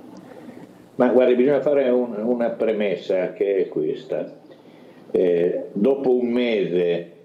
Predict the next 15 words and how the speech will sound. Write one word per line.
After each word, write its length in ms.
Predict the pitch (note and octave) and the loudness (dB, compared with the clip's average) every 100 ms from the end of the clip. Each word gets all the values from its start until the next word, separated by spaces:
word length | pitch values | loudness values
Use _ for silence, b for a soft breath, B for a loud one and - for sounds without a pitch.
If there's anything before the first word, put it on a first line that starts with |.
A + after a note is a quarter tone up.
| _ - | _ -4
eh, 540 | F2 E2 D#2 D#2 D2 | 0 0 0 -2 -2
dal, 320 | D#2 E2+ E2 E2+ | -2 -2 0 0
eh, 1000 | E2 D#2+ D#2 - - - - - - - | 0 -2 -6 -10 -10 -6 -4 -4 -4 -4
dal, 600 | - - - - - - - - - - | -2 -2 -2 -4 -8 -14 -20 -20 -20 -4
dal 260 | E2 E2 | 0 2
gravissimo 640 | E2 F2 A2 - G2+ F2 E2+ | 2 2 2 0 0 0 -2
attacco 920 | - - G2 F2+ - - F2 D2+ - - - _ | -2 -4 -2 -4 -8 -2 -2 -2 -6 -20 -20 _
di 180 | - F#2 | -2 -2
Hamas 500 | F#2 F#2 E2+ - F2 | -2 -4 -6 -6 -6
nel 300 | F2 F2+ F2+ | -2 -4 0
cuore, 540 | A2 G#2+ G2+ F2+ - | 0 2 0 0 -2
eh, 360 | D2+ D#2 D#2 D2+ | -4 -4 -4 -2
di 380 | G2 G2+ G#2 | -2 -2 -2
Israele, 720 | G#2 F2+ F#2 F#2 F#2 F2 F2+ E2 | 0 0 0 0 0 0 -2 -2
provocando, 920 | E2+ E2 - F#2 F2+ F2 E2+ D#2+ | -4 -4 -4 -4 -4 0 0 -2